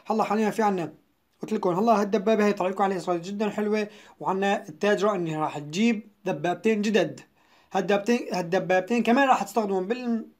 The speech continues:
بالذهب، من راح تشتريهم بواحد يوم ولا اثنين يوم بالذهب، اكيد مليون حسب كل واحد مستواه بيطلع له هو الذهب بيطلع عنده. عنا قلت لكم دبابتين، هي دبابة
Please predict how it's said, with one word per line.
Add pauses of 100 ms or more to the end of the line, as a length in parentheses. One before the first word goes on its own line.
(140)
بالذهب،
من
راح
تشتريهم
بواحد
يوم
ولا
اثنين
يوم (440)
بالذهب،
اكيد
مليون
حسب
كل
واحد
مستواه
بيطلع
له
هو
الذهب
بيطلع
عنده. (1040)
عنا
قلت
لكم
دبابتين،
هي
دبابة